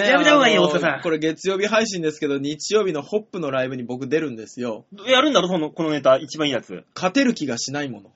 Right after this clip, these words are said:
Speaker 1: なんで？
Speaker 2: な、なんとなく。なんとなくタイムオーバーとかでダメになるとか、そんなイメージしかないもの。
Speaker 1: <laughs> だ、すべてをそこに置いてきたんだ。大丈夫だよ。
Speaker 2: うん、まあ、頑張ろうと思います。
Speaker 1: そうだよ。
Speaker 2: ね。
Speaker 1: 事務所ライブなんてね、も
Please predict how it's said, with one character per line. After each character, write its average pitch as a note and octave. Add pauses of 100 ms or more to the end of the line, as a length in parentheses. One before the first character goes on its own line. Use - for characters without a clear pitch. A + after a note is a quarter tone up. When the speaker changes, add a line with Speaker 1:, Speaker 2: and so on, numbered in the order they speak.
Speaker 1:
な G#3
ん F#3+
で？ A#2 (160)
Speaker 2:
な、 E3 (160)
な D#3
ん F3+
と F#3+
な F#3+
く。 - (340)
な C4+
ん A#3+
と C#4+
な C#4+
く A#3+
タ A#3+
イ B3+
ム C4+
オ C4+
ー B3
バ G#3+
ー -
と G#3
か F#3+
で E3+
ダ F3
メ G#3
に F#3+
な F3+
る D#3+
と -
か、 E3+
そ A#3+
ん B3
な B3+
イ C4
メ C4
ー -
ジ F3
し -
か E3
な D#3+
い C#3+
も A2+
の。 G2 (140)
Speaker 1:
<laughs> -
だ、 A3+ (240)
す F4
べ G4+
て E4+
を B3+
そ D#4+
こ B3
に C4
置 C#4
い C#4+
て E4+
き -
た B3+
ん -
だ。 E3
大 C#4+
丈 D#4
夫 D4+
だ A3+
よ。 F3+
Speaker 2:
う G#2
ん、 G#2
ま G#2
あ、 F#2+
頑 A2+
張 C#3+
ろ F3
う E3+
と D3+
思 C3+
い -
ま A3+
す。 A3
Speaker 1:
そ E3
う G#3
だ F#3+
よ。 D#3+
Speaker 2:
ね。 C#3
Speaker 1:
事 -
務 C#3+
所 D3
ラ G#3
イ -
ブ G#3
な G3
ん E3+
て D3+
ね、 F#3
も C#3+